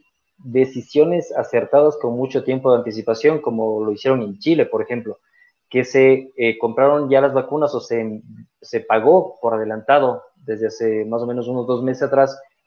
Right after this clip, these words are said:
y ellos van a tener la oportunidad de poder inmunizar a su colectivo médico, a, a todo su sistema de salud, de manera inmediata en el mes de enero, pero Ecuador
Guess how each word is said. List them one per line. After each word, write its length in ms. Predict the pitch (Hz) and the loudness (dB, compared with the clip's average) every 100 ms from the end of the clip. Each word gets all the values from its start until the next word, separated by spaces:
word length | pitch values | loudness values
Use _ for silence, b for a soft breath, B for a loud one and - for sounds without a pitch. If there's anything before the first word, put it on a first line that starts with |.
| _ - | _ 0
y 120 | 135 | 4
ellos 120 | 151 | 4
van 120 | 151 | 4
a 80 | 151 | 2
tener 180 | 147 147 | 2 2
la 60 | |
oportunidad 420 | 147 131 123 123 139 | -2 -4 -2 2 2
de 100 | 147 | 2
poder 480 | 120 127 147 147 - _ _ _ - | 2 4 2 0 -10 _ _ _ -8
inmunizar 600 | 123 123 120 120 139 147 | -4 -2 -4 0 4 4
a 140 | 139 | 4
su 560 | - 127 117 113 107 104 | 0 -4 -2 -4 -6 -4
colectivo 560 | 117 113 110 - 135 135 | 0 2 0 0 2 2
médico, 760 | 135 147 131 131 123 123 117 - | 4 2 2 0 -2 -2 -14 -12
a, 100 | 120 - _ - | -12 -12 _ -8
a 60 | 110 | -6
todo 200 | 127 131 | -2 -2
su 140 | 127 | -4
sistema 360 | 113 - 127 127 | -12 -6 -2 0
de 80 | 120 | 0
salud, 300 | 139 156 156 _ _ _ _ - | 2 0 0 _ _ _ _ -4
de 120 | 117 | 0
manera 240 | 120 131 | 2 2
inmediata 340 | 139 127 131 131 | 2 2 2 2
en 40 | |
el 60 | 120 | 0
mes 100 | 123 | 0
de 60 | |
enero, 280 | 127 131 - _ - | 2 0 -2 _ 0
pero 460 | 120 113 113 113 - | 4 4 4 2 -2
Ecuador 600 | 113 117 131 165 165 | 0 2 4 4 2